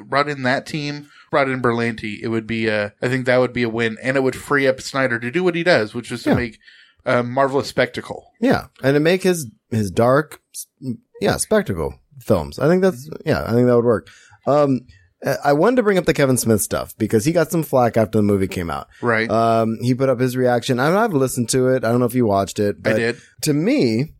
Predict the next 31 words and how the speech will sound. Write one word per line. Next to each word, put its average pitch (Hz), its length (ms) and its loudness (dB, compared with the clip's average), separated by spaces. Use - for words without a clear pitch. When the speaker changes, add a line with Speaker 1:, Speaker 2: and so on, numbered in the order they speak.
Speaker 2:
I 156 140 0
think, 160 500 0
<sighs> - 80 -14
how - 600 -4
do 123 60 6
I 110 40 6
wanna 87 160 0
say 82 160 0
this? 73 320 -2
To 147 120 2
me, 208 180 2
it 170 140 0
felt 139 280 0
like, 123 360 0
um, 104 500 0
Bernardin 123 640 2
was 104 120 0
a 107 40 0
little 104 180 0
harder 104 300 0
on 104 80 -2
the 95 80 -6
film 101 420 -2
than 98 420 -2
Smith 117 400 0
was. 71 460 -8
Speaker 1:
Yeah, 190 160 2
well, 170 180 2
Bernardin 175 520 0
comes 147 340 -2
from 113 640 -2